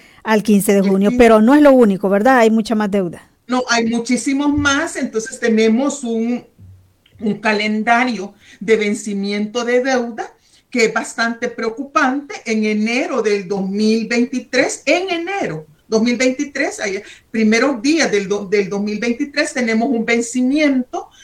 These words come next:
Speaker 2: en el pago de eurobonos por el valor de ochocientos millones de dólares. Y a la fecha, de acuerdo a lo que dice el Fondo Monetario Internacional,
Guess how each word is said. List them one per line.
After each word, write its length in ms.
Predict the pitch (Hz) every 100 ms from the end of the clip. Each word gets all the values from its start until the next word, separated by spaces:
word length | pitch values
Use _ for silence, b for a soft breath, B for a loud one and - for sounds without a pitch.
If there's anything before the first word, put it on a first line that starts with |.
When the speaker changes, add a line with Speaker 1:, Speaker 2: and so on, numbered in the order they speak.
| B B
Speaker 2:
en 220 | 233 226
el 160 | 214 -
pago 420 | 208 208 214 226
de 160 | 247 247
eurobonos 1120 | 247 240 247 254 269 277 262 247 302 359 - _
por 420 | 240 240 247 254
el 80 | 254
valor 560 | 269 277 254 254 254 214
de 200 | 277 302 -
ochocientos 840 | 226 - 208 - 240 220 220 320
millones 440 | 254 208 190 175 165
de 120 | 165
dólares. 600 | 254 370 262 156 165 - B B B
Y 260 | 269 294 -
a 160 | 240 240
la 180 | 285
fecha, 640 | - 320 269 233 - - _
de 120 | 190
acuerdo 580 | 165 - 175 240 277 196
a 60 | 180
lo 180 | 165
que 160 | - 160
dice 540 | 180 277 - - - -
el 160 | 170
Fondo 400 | 160 165 160 170
Monetario 560 | 180 190 202 - 208 214
Internacional, 920 | 220 220 226 233 - 285 320 269 220